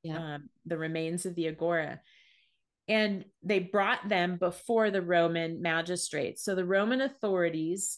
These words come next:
Speaker 2: ordered them to be stripped naked and flogged.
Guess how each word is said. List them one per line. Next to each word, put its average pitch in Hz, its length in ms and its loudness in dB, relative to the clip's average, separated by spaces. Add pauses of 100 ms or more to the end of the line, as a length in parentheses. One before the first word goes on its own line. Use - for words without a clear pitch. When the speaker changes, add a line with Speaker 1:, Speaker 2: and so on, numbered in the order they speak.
(140)
Speaker 2:
ordered 202 480 2
them 165 400 -2
to 196 80 -4
be 170 500 -4
stripped - 600 -6
naked 156 600 -2 (160)
and 151 220 -8
flogged. 135 680 -4